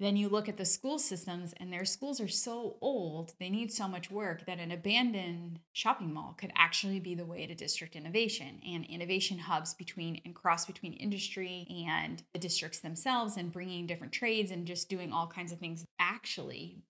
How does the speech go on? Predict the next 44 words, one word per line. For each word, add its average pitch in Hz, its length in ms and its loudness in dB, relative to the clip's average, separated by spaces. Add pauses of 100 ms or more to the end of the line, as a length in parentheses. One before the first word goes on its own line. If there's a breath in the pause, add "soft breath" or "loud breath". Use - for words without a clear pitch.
(220)
that 202 340 2 (200)
could 170 120 -4
be 170 100 0
the 165 100 0
window 202 540 2
into - 220 -6
innovation. - 500 -6 (220)
I 196 120 8
also 214 280 10
discussed 196 440 4
the 175 80 -2
real 180 300 2
reason 226 400 0
why 226 220 0
teachers 233 360 -2
are 226 160 0
leaving 226 320 -2
the 214 60 -6
classroom 220 600 -2
and 165 260 0 (180)
really 196 280 6
discussing 190 760 6
that. 214 280 0
It's 170 320 0
really 190 240 2
a - 100 0
lack 160 300 -2
of - 80 -8
support. 208 720 0
It's - 180 -10
not 170 200 0
because 196 260 -4
teachers 175 380 -4
don't 170 240 -2
love 170 200 -4
their 151 240 -6
craft. 170 380 6
It's - 140 -8
because - 360 -4
we 170 120 -4
are 160 100 -4
not 175 420 0 (360)
supporting - 420 -4
them. - 140 -16